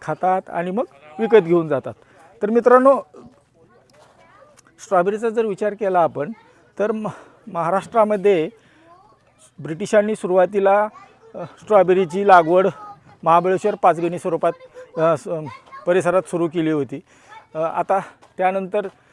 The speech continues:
कालाच्या ओघामध्ये महाराष्ट्रामध्येच काय, तर भारतामध्ये सुद्धा हिमाचल प्रदेश, मेघालय, मिझोरामपासून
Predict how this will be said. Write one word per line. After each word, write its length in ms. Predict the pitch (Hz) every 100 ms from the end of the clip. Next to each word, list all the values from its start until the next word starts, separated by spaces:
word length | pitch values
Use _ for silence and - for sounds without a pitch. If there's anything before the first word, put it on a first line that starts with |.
| _ _
कालाच्या 420 | 175 175 185 202
ओघामध्ये 720 | 196 190 175 190 185 185 208 226 233
महाराष्ट्रामध्येच 920 | 160 156 165 180 - 196 208 196 220
काय, 300 | 190 165 185 208
तर 40 | 220 _ _ _ _ -
भारतामध्ये 560 | 139 135 147 185 190
सुद्धा 320 | 185 190 202 233 _ _ _ _ 147
हिमाचल 360 | 147 165 185
प्रदेश, 360 | 180 170 180 170
मेघालय, 540 | 170 165 165 170 175
मिझोरामपासून 1120 | 180 160 160 170 180 185 180 147 180 185 185